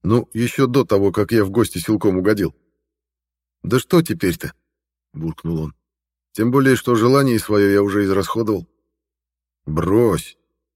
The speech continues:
недовольно поморщился я. «Давай не будем все мерить на то, что кто кому должен.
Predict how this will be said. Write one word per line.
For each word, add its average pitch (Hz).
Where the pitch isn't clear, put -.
недовольно 73
поморщился 80
я. 80
«Давай 110
не 151
будем 117
все 110
мерить 101
на 92
то, 123
что 113
кто -
кому 104
должен. 95